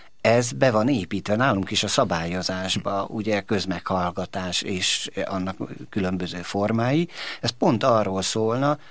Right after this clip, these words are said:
hogy aki érintett, annak is, ö, azt is vonjuk bele a döntésbe. Most nálunk ez nagyon nehezen működik, mind a két oldalról, tehát a döntéshozó oldaláról,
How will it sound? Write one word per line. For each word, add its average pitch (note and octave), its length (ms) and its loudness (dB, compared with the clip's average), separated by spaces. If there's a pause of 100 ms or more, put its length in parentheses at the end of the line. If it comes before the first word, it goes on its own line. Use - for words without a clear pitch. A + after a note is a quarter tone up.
(140)
hogy C3 240 2 (560)
aki B2+ 480 4
érintett, A#2+ 680 2
annak A2 400 2
is, - 300 2 (320)
ö, A#2 320 2
azt - 200 -2
is A#2 100 4
vonjuk A#2 420 4
bele G2+ 220 4
a F#2 60 2
döntésbe. G2 480 -4
Most A#2+ 260 0
nálunk C#3+ 460 4
ez A2+ 140 0
nagyon G#2+ 300 2
nehezen F2+ 400 0
működik, B2 640 -2
mind B2 320 4
a F#2+ 60 2
két E2+ 280 -6
oldalról, C3 560 0 (400)
tehát - 180 0
a G#2+ 40 2
döntéshozó A2 760 2
oldaláról, G2 680 2